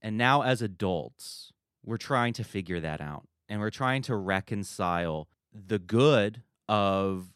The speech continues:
that religious background as well as the bad. And there's often a lot of bad.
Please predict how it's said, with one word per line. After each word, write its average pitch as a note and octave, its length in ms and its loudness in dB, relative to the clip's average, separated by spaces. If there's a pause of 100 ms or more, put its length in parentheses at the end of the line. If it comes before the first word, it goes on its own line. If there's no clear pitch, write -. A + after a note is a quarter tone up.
(160)
that G#2 140 -2
religious G#2 380 -4
background F#2 640 -4
as F#2+ 160 -10
well G2+ 360 -6
as F#2+ 140 -8
the F#2 100 -8
bad. D2+ 500 -10
And G2+ 180 -4
there's G2+ 160 0
often G#2+ 440 2 (100)
a G2+ 60 -6
lot F2+ 260 -2
of F2 160 -12
bad. F#2 440 -2